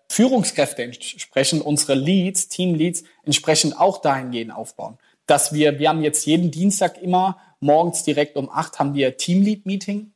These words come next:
also alle, äh, Führungskräfte der verschiedenen Abteilungen, bedeutet bei uns Produktentwicklung,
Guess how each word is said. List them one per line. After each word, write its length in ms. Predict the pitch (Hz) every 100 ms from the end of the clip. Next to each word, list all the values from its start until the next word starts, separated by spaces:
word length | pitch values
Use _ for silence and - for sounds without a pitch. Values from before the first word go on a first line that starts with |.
| -
also 360 | 139 147 139
alle, 460 | - 156 165 160 160 - _ -
äh, 140 | 135
Führungskräfte 800 | - 180 180 - - 156 - 151
der 120 | 135
verschiedenen 540 | - 123 - 139 127 117
Abteilungen, 600 | 120 - 151 156 151 131
bedeutet 360 | 123 127 127
bei 120 | 120 117
uns 240 | 123 -
Produktentwicklung, 1080 | - 131 151 156 151 165 160 156 156 156